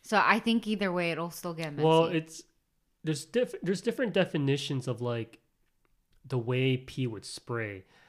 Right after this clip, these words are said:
Speaker 2: I would think it's either it leaks down like a straight, uh, like, it's
Speaker 1: No.
Speaker 2: solid and concentrated. I don't know. That, that probably doesn't make sense. Or it could just spray. You know how, like, when you're,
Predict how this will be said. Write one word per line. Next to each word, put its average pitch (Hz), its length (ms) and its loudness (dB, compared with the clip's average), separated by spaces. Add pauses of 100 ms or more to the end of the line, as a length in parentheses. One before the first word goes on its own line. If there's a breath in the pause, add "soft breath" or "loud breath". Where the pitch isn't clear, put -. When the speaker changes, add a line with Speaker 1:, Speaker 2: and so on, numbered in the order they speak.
(160 soft breath)
Speaker 2:
I 139 80 2
would 143 220 2
think 165 160 0
it's 135 180 -2
either 143 200 4
it 143 180 -2
leaks 131 340 0
down 139 480 4
like 127 180 -2
a 120 60 -2
straight, 127 720 -2
uh, 110 300 -10 (120)
like, 127 160 -6
it's 175 140 -8
Speaker 1:
No. 170 320 -4
Speaker 2:
solid 135 460 4
and 131 100 2
concentrated. 139 880 0
I 123 60 -6
don't 120 80 -2
know. 120 80 -6
That, 123 240 -8
that 123 80 -6
probably 117 240 -6
doesn't 110 160 -8
make 107 100 -10
sense. 110 220 -12 (680 loud breath)
Or 147 220 4
it 135 60 4
could 135 120 -4
just 143 220 0
spray. 147 260 2
You 160 140 6
know 226 100 6
how, 214 200 6
like, 151 300 2
when 135 220 0
you're, 135 480 2